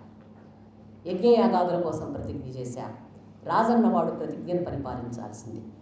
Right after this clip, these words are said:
అని చెప్పి చేసుకుంటూ పోతా. అందుకని అక్కడి నుంచి, ఆ, సీత, నార్లవారి సీత జోస్యం అక్కడి నుంచి వచ్చింది.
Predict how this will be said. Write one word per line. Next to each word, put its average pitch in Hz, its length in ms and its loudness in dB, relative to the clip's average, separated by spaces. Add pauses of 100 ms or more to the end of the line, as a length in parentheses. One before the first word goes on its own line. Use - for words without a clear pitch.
(960)
అని 269 100 4
చెప్పి 254 720 2 (400)
చేసుకుంటూ 180 300 -2
పోతా. - 160 -4
అందుకని 226 340 -4
అక్కడి 214 320 -2
నుంచి, 175 500 0 (520)
ఆ, 143 340 -4
సీత, 269 380 -2 (420)
నార్లవారి 233 580 0
సీత 226 260 -4
జోస్యం 185 800 -4 (160)
అక్కడి 233 240 -4
నుంచి - 200 0
వచ్చింది. - 340 -12